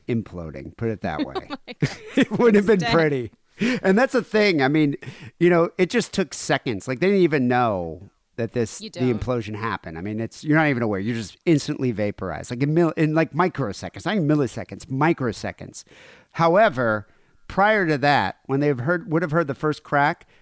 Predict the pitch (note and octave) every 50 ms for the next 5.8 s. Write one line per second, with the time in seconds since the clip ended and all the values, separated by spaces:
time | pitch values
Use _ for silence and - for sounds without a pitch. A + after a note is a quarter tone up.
0 | _ _ _ _ _ - C3 D3 D3 D3+ D3 D3 C3+ - - C#3 C3+ B2+ B2 A2+
1 | A#2+ A2+ A2 G2+ G#2+ G#2 G2+ G2 F#2+ F#2+ F2+ E2 - - A#2 G#2 A#2 B2+ B2+ B2
2 | G#2+ - - - - D#3 - _ - C3+ B2 - B2 A2 G2+ F2 E2 - - -
3 | - _ _ - - F3 F#3 F#3 E3 D#3 - F#3 D#3+ D3+ D#3 D3+ D3+ C#3+ D3+ D#3
4 | C#3+ C3+ - - B2+ A#2 G#2+ - B2 B2 A2+ A2+ A2 A2 G#2+ F#2+ F2+ G2+ - _
5 | _ _ - - C3 A#2 G#2 - - - G#2+ F#2+ F#2 E2+ E2 -